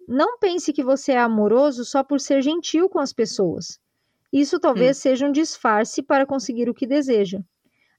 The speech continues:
Speaker 1: A verdadeira prova de gentileza se dá quando você ajuda quem não lhe pode retribuir de jeito nenhum,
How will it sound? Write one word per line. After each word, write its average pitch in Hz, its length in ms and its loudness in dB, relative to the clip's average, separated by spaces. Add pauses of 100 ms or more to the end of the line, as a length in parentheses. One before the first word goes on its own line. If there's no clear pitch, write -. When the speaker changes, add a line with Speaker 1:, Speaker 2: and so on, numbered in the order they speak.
Speaker 1:
A 226 80 0
verdadeira 262 520 2
prova 285 320 2
de 214 100 -12
gentileza 226 800 0
se - 220 -4
dá 233 200 2
quando 262 340 -4
você 254 320 -2
ajuda 233 560 0
quem 262 220 -4
não 269 300 2
lhe 403 100 4
pode 247 340 0
retribuir 233 680 0
de 285 180 0
jeito 285 460 -2
nenhum, 262 360 -2